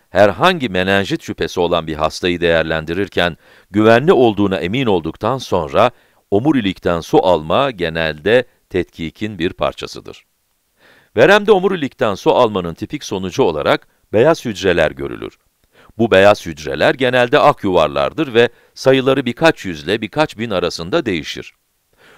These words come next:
Omurilik sıvısındaki protein yoğunluğu aşamalı olarak artar. Yani yüz, iki yüz, e, ve birkaç yüze çıkabilir. Glukoz da biraz çökmüş görülebilir.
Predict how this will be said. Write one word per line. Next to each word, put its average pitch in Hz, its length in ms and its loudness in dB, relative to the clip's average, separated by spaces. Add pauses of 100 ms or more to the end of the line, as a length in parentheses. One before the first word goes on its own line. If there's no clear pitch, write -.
(120)
Omurilik 180 500 0
sıvısındaki 90 600 -8
protein 104 500 -2
yoğunluğu 90 560 -4
aşamalı 139 400 -2
olarak 87 400 -2
artar. - 460 -10 (260)
Yani 98 560 -2 (220)
yüz, 80 560 -6
iki 107 260 -8
yüz, 87 460 -6
e, - 40 -12
ve 80 420 -2
birkaç - 360 -2
yüze 87 240 -8
çıkabilir. 62 640 -10 (760)
Glukoz 135 480 2
da 120 220 4
biraz 104 300 2
çökmüş 101 420 -6
görülebilir. 71 680 -8